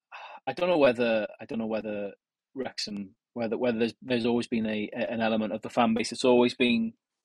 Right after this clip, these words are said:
like this, or whether it's just now more noticeable because of the spotlight being on it so much. Um, you know, we, we do, we do seem to make,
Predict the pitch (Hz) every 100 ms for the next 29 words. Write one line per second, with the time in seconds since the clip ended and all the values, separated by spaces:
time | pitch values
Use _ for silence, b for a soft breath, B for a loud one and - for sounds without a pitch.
0 | _ _ _ - 127 117 143 139 - 113
1 | 110 113 - - - 117 110 110 110 110
2 | 110 - - 107 110 107 - B B B
3 | B B B B - 139 - 120 123 104
4 | - 127 - 143 110 113 101 123 113 113
5 | - - 117 113 - - - 147 120 117
6 | 113 113 110 - B B - 135 120 117
7 | 123 135 123 117 135 127 120 107 B B
8 | 123 - 127 117 - 117 113 - 117 113
9 | 117 113